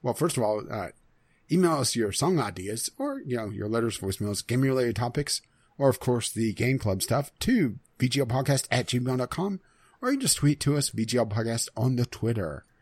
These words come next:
If you want us to pay for our many, many projects, including things that we'll never do because, you know, it's stupid,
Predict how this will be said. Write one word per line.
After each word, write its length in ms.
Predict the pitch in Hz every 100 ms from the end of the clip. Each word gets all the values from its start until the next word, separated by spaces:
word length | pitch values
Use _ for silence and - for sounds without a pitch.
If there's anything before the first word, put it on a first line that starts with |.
| _ _ _ _ _ _ _ _ _ _ -
If 200 | 190 247
you 120 | 208
want 60 |
us 100 | 180
to 300 | 196 165 147 120
pay 240 | - 208 202
for 240 | 147 139
our 500 | 127 131 127 120 113
many, 460 | 113 117 135 160 147
many 260 | 139 139
projects, 460 | 120 131 123 117 -
including 840 | 117 113 131 123 123 123 120 113 - - -
things 200 | 139 131
that 120 | 123 123
we'll 160 | 127
never 240 | 117 113 110
do 240 | 101 110
because, 500 | 120 104 107 98 -
you 60 | 98
know, 140 | 80
it's 400 | 90 - - - _ _ _ _ _ _ _ _
stupid, 500 | - 127 110 113